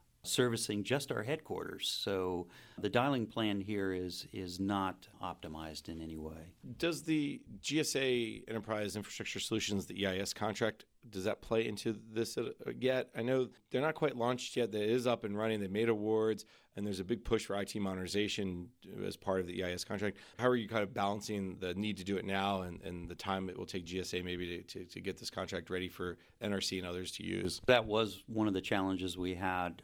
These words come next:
Speaker 1: about a year ago, and we actually went down to G S A to meet directly with G S A to share with them what we wanted to accomplish and how we were, our strategy for accomplishing it. It was clear that E I S wasn't gonna be ready in time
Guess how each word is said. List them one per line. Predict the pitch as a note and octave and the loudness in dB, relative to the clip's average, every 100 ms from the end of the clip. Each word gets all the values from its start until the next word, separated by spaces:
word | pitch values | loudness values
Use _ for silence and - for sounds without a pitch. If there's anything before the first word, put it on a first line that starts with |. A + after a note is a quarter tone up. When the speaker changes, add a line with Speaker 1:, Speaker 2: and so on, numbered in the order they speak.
| - | -8
Speaker 1:
about | F2 F#2+ F#2+ | 0 2 2
a | |
year | F2+ F#2 | 0 0
ago, | F2+ F2+ F2+ | 0 0 0
and | F#2+ | 2
we | A2 B2+ | 4 4
actually | B2+ - A2+ | 2 0 -2
went | G2 G#2 | 0 0
down | G2 F#2+ G2+ G2+ | 2 2 2 0
to | G2 | -4
G | F2+ F#2+ F2+ | -4 -2 -2
S | F2 - | -4 -2
A | F#2 | -2
to | F2 | 0
meet | F2+ F2+ | 0 -2
directly | F2 F2+ F2 F2+ F2+ | -2 0 0 -2 -4
with | E2+ F2 E2+ - - - | -2 -2 -2 -8 -20 -12
G | - F#2 | -6 -4
S | E2+ - | -2 -2
A | F2 E2 | -4 -4
to | - F#2 E2+ E2+ B2+ | -4 -2 -2 -4 -6
share | - - D3+ | -2 4 6
with | C3+ A#2+ | 4 2
them | G2+ F#2+ | -2 0
what | F#2 G#2 | 0 -2
we | G2+ F#2 F2 F2 - - - - | -2 -2 -2 -6 -20 -20 -20 -8
wanted | - G#2+ A2+ - | 2 4 4 0
to | G2+ | -2
accomplish | F2 - G2 F#2 F#2+ - | -2 0 -2 0 -4 -2
and | F2+ | -4
how | F2 G2+ | 0 0
we | G2 F#2+ F#2 F2 - _ - _ | 2 2 0 -4 -10 _ -20 _
were, | F#2+ F2 E2+ - | -4 -4 -4 -8
our | - F2+ | -4 -4
strategy | F2 F#2 F#2 E2+ - | -2 0 0 -2 -6
for | F2 F#2 | -6 -4
accomplishing | E2+ F#2+ F2 F2+ - F2+ | -2 -2 -2 -2 -4 -4
it. | F2 E2+ - - - _ _ | -2 -4 -10 -20 -20 _ _
It | B2 G#2+ | 2 2
was | G#2 | 0
clear | - A2 G#2 G2 | -2 0 2 2
that | F#2 F2+ - - - | 0 -2 -4 -18 -4
E | G#2+ F#2 | 0 0
I | F2+ | 0
S | F2+ - | -2 -2
wasn't | G2+ F#2 F#2 | -2 0 0
gonna | F2+ | 0
be | E2+ | -2
ready | F2 F#2 F#2 F#2 | 0 2 2 0
in | F2+ | -2
time | - F#2 F2+ F2+ | 0 0 0 0